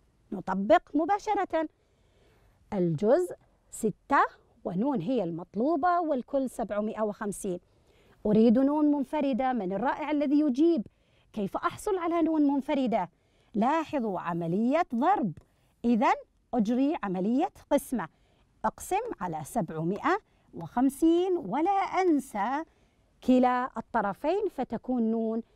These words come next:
تساوي لي ستة على سبعمائة وخمسين. احرصوا على تجربة القسمة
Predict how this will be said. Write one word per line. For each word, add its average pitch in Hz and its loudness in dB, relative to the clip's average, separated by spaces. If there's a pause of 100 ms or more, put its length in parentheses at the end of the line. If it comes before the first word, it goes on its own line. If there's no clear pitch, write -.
(320)
تساوي 214 -2
لي 196 -2
ستة - -6 (360)
على 269 -4
سبعمائة 196 -6 (360)
وخمسين. - -4 (1700)
احرصوا 233 -2
على 226 2
تجربة 202 -2
القسمة 285 -2